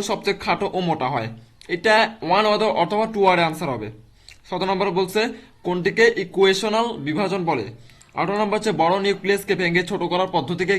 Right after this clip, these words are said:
কি বলা হয়? উনিশ নম্বর হচ্ছে, যে দৃঢ় বস্তুর সাথে তুলনা করে অন্য বস্তুর অবস্থান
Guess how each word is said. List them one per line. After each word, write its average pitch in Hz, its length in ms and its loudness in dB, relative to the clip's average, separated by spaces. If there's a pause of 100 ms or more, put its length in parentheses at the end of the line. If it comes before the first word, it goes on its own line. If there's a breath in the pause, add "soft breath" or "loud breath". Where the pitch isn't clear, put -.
কি 175 160 0
বলা 139 180 0
হয়? 110 160 -6 (520 loud breath)
উনিশ 180 180 0
নম্বর 202 180 0
হচ্ছে, 196 200 0
যে 165 80 4 (140)
দৃঢ় 180 280 2
বস্তুর 190 280 -4
সাথে 196 260 -2
তুলনা 175 300 0
করে 185 140 0 (120)
অন্য 170 120 -2 (120)
বস্তুর 190 280 0
অবস্থান 170 260 -4